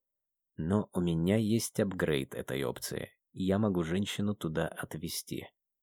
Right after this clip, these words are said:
И так же невероятно быстро, как вскочил, он спрыгнул со столешницы на сиденье коляски – взял ладонь Марианны и легонько, без усилия, скорее обозначая, словно спрашивал,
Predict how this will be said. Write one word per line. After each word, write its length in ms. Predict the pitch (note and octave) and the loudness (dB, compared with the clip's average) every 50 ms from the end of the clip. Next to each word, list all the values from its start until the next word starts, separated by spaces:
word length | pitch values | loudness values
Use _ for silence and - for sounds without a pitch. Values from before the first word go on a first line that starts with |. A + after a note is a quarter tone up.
| _ _ _ _ _ _ _ _ _ _ _ _ _ _ _ _ | _ _ _ _ _ _ _ _ _ _ _ _ _ _ _ _
И 240 | - A#2 B2 B2 - _ _ | 0 0 0 0 -4 _ _
так 200 | - G#2 G2 E2+ | 0 0 2 2
же 120 | E2 E2 D#2+ | 0 0 0
невероятно 600 | D#2+ D#2 D#2+ E2 E2 D#2+ D#2 D2+ - - D2+ D#2 | 2 2 4 4 4 4 2 2 0 -2 -2 -2
быстро, 440 | D#2+ G#2 A#2+ - - - A#2 A2+ | 0 0 -2 -2 -4 -4 -4 -4
как 200 | - - F2+ E2 | -2 -2 -2 -2
вскочил, 580 | - - - - D#2 - - - A#2+ A#2+ - - - | -4 -6 -4 -4 -4 -2 -2 -2 -2 -2 -2 -4 -4
он 160 | - F#2+ F#2 | -2 -2 -2
спрыгнул 480 | - - - - F#2+ F#2 E2 D#2+ D2 D2+ | -2 -4 0 2 2 4 4 2 0 -2
со 160 | - - D#2 | -2 -4 -6
столешницы 640 | - - E2 E2 G2+ A#2+ - - B2 G#2+ - - G2 | -2 -2 0 0 0 0 -2 -2 -4 -4 -2 -2 0
на 80 | F2 | 0
сиденье 440 | E2 - F2 E2+ F#2 F#2 F#2 F#2 F#2 | 0 0 0 2 2 2 2 2 0
коляски – 600 | - - G2 F#2+ F2 D#3+ - - - - - - - _ _ _ - | 0 0 0 2 2 0 -2 -4 -6 -8 -10 -10 -12 _ _ _ -8
взял 360 | F#2 E2+ E2 F#2+ F#2 F2+ F#2 - | -6 -2 0 2 2 2 2 0
ладонь 460 | G2 G2 G2 G2 F#2+ F#2 E2+ D#2+ D#2 | 2 2 2 2 2 0 0 0 0
Марианны 680 | D#2 E2 E2 E2+ D#2+ - - A#2 A#2+ A#2+ A#2+ A2+ - - - | 0 0 0 0 0 0 2 2 2 2 0 -2 -2 -4 -2
и 100 | - G#2 | -2 0
легонько, 760 | G2 F#2 F#2+ F#2 G2 F2+ F#2+ F2+ E2+ E2 E2+ - - - - - _ | 0 0 0 0 0 0 0 0 0 0 -2 -4 -6 -8 -8 -6 _
без 240 | - F#2+ G#2 G#2 G#2+ | -2 0 0 0 0
усилия, 580 | A2 G#2+ - - F2+ D#2+ - - G#2+ F#2 F2+ - | 0 -4 -4 -4 -4 -4 -2 -4 -4 -6 -6 -8
скорее 420 | - - - - G2 G#2+ G#2+ G2+ - | -10 -6 -2 0 2 2 2 2 0
обозначая, 880 | - G#2+ G2+ A2+ G#2+ A2+ A#2+ A#2+ - - - - E3 - - - - - | 0 0 0 2 2 4 2 2 2 0 0 0 0 0 -2 -4 -8 -10
словно 360 | - - - G2+ G2 A2 G#2+ | -6 0 0 2 2 2 0
спрашивал, 600 | G2+ - - - D#2+ C#2+ - - D2 C2+ A#1+ A#1+ | -2 -2 -2 -2 -2 -2 -2 -2 -2 -4 -4 -4